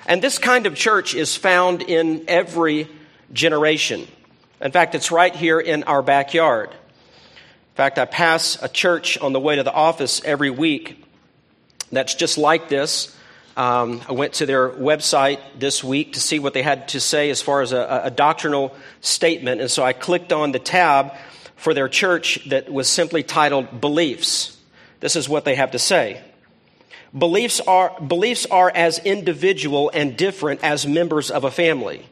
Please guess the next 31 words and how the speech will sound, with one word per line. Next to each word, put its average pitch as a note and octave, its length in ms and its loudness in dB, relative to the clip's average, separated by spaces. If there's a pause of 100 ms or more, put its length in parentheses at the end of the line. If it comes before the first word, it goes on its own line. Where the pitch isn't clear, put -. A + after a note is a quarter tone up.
(580)
One F#3 420 0
thinks G3+ 320 -2
one E3 320 2
way, C3 240 2
one D3+ 280 0
thinks D#3 360 -4
another. C#3+ 480 -2 (840)
We F#3+ 160 2
accept A#3 480 0
those F#3+ 200 0
differences, C#3+ 720 -2
for E3 180 0
we E3+ 180 0
have E3 180 2
found G3+ 420 2
it D#3+ 260 -2
broadens F#3 560 2
our D#3+ 200 2
horizons, D3+ 960 0 (500)
helps, - 460 0
helps A3+ 400 0
us D#3+ 240 0
look F3+ 320 -2
beyond F3 480 2
our D#3 180 2
thoughts C#3+ 500 2
to D#3 100 -4
the C#3+ 100 -2
thoughts D#3 340 2
of D#3 80 -6
others. C#3+ 540 0